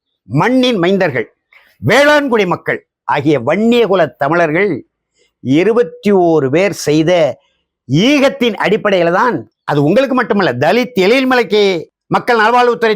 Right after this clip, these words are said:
துணை அமைச்சர் பொறுப்பு கிடைத்ததும், நம்முடைய அண்ணாச்சி பொன்னுசாமி அவர்களுக்கு எரி வழி, அதாவது பெட்ரோலியத்துறை அமைச்சர் பொறுப்பு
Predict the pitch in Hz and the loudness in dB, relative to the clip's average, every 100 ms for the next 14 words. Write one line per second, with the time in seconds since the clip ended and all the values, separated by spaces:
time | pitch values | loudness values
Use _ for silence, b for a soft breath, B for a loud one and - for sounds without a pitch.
0 | - 208 233 226 - 214 208 202 190 - | -2 -2 -2 -2 -2 -2 -2 -2 -2 -4
1 | 196 220 - 226 254 269 - b 170 220 | -4 -2 0 0 0 -2 -8 b -2 0
2 | 214 208 262 - 233 - 220 269 254 247 | 0 0 -2 -2 -4 -2 -2 0 0 0
3 | 240 214 214 185 190 180 156 143 196 254 | 0 2 0 0 0 2 2 2 0 2
4 | 254 226 214 - - 175 220 202 160 170 | 0 -2 -4 -10 -4 0 0 0 -2 -2
5 | 202 202 180 190 196 254 247 233 208 202 | 0 0 -2 -2 0 0 2 0 0 -2
6 | - 190 208 208 - - 202 160 | -2 -2 -2 -2 -4 -4 -2 -2